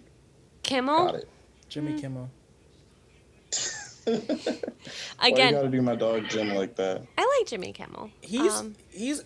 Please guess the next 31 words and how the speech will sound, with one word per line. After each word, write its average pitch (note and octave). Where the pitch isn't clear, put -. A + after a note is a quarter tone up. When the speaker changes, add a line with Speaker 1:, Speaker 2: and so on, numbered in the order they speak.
Speaker 3:
actually, F#3
there's E3+
been F3
a E3+
lot E3
of C#3+
allegations C#3
against A#2+
Jimmy A#2+
Kimmel A#2
recently, A2+
so A#2
I A#2+
don't A#2+
know A2+
how A2+
this -
is C3
gonna A2+
Speaker 2:
Uh-oh. A2
Speaker 3:
fly, A2
but, A2
um, A2
yeah, C#3+
I C3
saw D3
something C3+
where B2
he's B2+
been B2
given, A2+